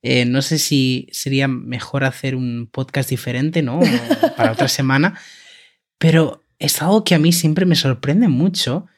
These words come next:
Speaker 1: y me causa mucha, mucha curiosidad, porque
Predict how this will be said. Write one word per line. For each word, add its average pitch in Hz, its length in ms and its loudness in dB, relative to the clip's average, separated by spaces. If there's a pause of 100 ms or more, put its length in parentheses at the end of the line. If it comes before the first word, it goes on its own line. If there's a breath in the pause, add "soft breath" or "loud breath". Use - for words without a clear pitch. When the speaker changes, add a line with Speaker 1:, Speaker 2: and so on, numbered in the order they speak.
(340 soft breath)
Speaker 1:
y 151 160 2
me 139 140 4
causa 147 300 0
mucha, 131 920 0
mucha 139 320 -6
curiosidad, 160 520 -2
porque - 340 -6